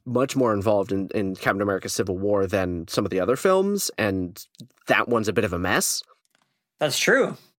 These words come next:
Speaker 1: So he, like, he's not infallible. Of course, he's human, but, and the book thankfully doesn't fully lionize him in that way. But you always get the sense that he's trying his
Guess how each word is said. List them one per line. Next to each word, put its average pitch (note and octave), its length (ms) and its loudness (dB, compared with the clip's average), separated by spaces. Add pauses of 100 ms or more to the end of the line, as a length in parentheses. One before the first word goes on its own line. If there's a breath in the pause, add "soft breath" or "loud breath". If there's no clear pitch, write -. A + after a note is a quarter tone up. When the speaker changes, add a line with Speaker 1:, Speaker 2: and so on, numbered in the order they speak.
(120)
Speaker 1:
So E3 220 4
he, F#3 240 -2
like, F3+ 280 2
he's G3 260 -2
not D3+ 180 2
infallible. C#3+ 800 2 (440 loud breath)
Of C3 140 2
course, G#2 320 0
he's A2 140 -2
human, A#2 480 0 (100)
but, A2+ 180 2 (180)
and C#3 220 2
the C#3 60 4
book E3 280 4
thankfully C3+ 460 2
doesn't A2 400 0 (260)
fully C#3+ 420 4
lionize G#2 600 2
him G2 140 0
in F2+ 120 -2
that F2+ 240 -2
way. E2+ 380 -2 (480 loud breath)
But C3+ 160 2
you F#3 80 6
always G#3 200 6
get E3 140 2
the C3+ 60 2
sense B2 220 0
that A#2+ 140 0
he's G#2+ 600 -2 (360)
trying A#2+ 800 2
his G#2 540 -2